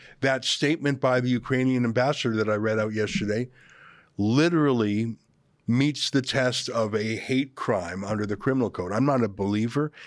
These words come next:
in speech crimes, hate crimes, thought crimes, but the government is.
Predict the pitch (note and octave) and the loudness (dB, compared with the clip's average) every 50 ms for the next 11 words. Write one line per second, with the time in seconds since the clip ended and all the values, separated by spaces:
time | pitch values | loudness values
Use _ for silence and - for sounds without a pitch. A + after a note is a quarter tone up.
0 | - - - G#2 G#2+ - - - A#2 A#2 - - - B2 A2+ A2+ A2+ - - A#2+ | -12 -4 -2 -2 0 0 0 0 0 0 -2 -2 -2 0 0 0 0 -2 -2 -2
1 | A#2 A2+ - - A#2+ A2+ A2+ A2 - - B2 A2 A2 A2 - - A#2 A#2+ B2+ B2+ | -2 -2 -2 -2 -2 0 0 -2 -2 -2 -2 -2 -2 -4 -2 -2 0 0 0 -2
2 | - - A#2 G#2+ - - - - - - - - - - A2+ G#2+ G#2 B2 C3+ D#3+ | 0 0 0 0 -2 -6 -16 -20 -20 -20 -20 -18 -8 -4 -4 0 0 0 0 2
3 | D#3 A#2+ G2+ F#2 F2+ F2+ F#2+ G#2 A2 - | 0 0 -2 -2 -4 -2 -2 -2 -2 -4